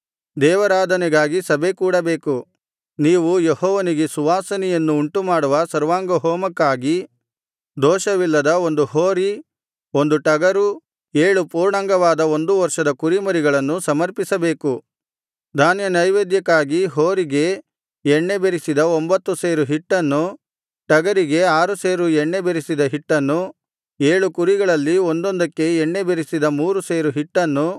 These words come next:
ದೋಷಪರಿಹಾರಕ ಯಜ್ಞಕ್ಕಾಗಿ ಒಂದು ಹೋತವನ್ನು ತಂದು ಸಮರ್ಪಿಸಬೇಕು.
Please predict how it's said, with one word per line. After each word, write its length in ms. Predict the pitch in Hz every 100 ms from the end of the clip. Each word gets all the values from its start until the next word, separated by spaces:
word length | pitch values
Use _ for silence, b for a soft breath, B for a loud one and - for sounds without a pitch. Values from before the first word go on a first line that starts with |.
| - _ _ _ _ _
ದೋಷಪರಿಹಾರಕ 960 | 135 175 202 202 180 165 165 175 190 190
ಯಜ್ಞಕ್ಕಾಗಿ 760 | 180 160 170 170 151 139 156 196 - _ _ _ -
ಒಂದು 240 | 143 151
ಹೋತವನ್ನು 680 | 131 156 190 202 190 160 160
ತಂದು 340 | 185 165 156 175
ಸಮರ್ಪಿಸಬೇಕು. 960 | 175 160 180 190 175 185 170 160 147